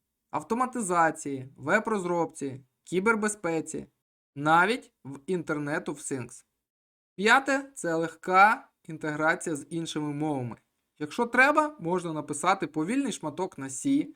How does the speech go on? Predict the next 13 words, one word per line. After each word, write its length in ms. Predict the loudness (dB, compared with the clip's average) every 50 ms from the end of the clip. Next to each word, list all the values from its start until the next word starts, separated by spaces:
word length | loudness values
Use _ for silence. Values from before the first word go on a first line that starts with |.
| _ _ _ _ _ _ _
а 200 | 2 4 4 4
обернути 480 | 4 4 2 0 0 -2 -4 -4 -2 -2
його 220 | -2 -2 -2 -6
в 80 | -8 -6
Python. 400 | _ -2 -2 -2 -2 -6 -14 -18 -18 _ _ _ _ _ _ _ _ _ _ _ _ _ _ _ _ _ _ _
Тепер 380 | -4 0 2 2 2 2 -2
декілька 500 | 2 4 4 4 6 4 -2 0 0 -2
порад, 400 | 0 2 4 6 6 4 4 2
щоб 220 | -2 -2 0 0 0
отримати 520 | 0 0 0 0 0 -2 -2 0 0 0
від 220 | 0 0 -2 2
Python 360 | 6 6 6 6 4 0 -2 -2
максимум. 640 | 0 2 4 4 4 2 -2 -12 -14 -14 -16 -20